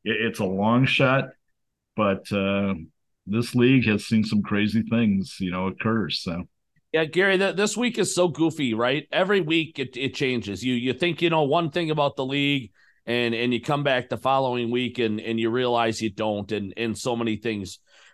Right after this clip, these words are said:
Speaker 2: so many things change, and, and they, and they can change quickly. Now, but just don't forget, Gary, Carolina's not gonna throw in the towel. Green Bay plays them on, on Christmas Eve,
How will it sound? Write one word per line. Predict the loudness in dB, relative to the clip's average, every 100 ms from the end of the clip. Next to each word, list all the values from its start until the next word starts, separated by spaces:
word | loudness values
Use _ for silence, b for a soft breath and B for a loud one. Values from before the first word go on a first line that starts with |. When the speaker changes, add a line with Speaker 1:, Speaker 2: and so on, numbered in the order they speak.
| b
Speaker 2:
so | 0 2
many | 2 2
things | 0 0 -4
change, | -2 0 0 0 -2
and, | -4 -4
and | -4 -2 0
they, | -2
and | -2 0
they | 0
can | 0 -4
change | -2 0 0 -2
quickly. | -4 -4 -4
Now, | -2 -2 -4
but | -6 -4
just | -2 0
don't | 2 2
forget, | 2 0 0 -2
Gary, | -2 -2 -6 B B _
Carolina's | 2 4 6 4 4 2 2
not | 0 0
gonna | -4
throw | -2 2 2
in | 2
the | -2
towel. | 0 2 4 2 -2 _ _
Green | 0 2
Bay | 2 2
plays | 2 0 0
them | -2
on, | -2 -4 -2
on | -2 -2
Christmas | 0 -2 -2 -6 -4
Eve, | 0 0 0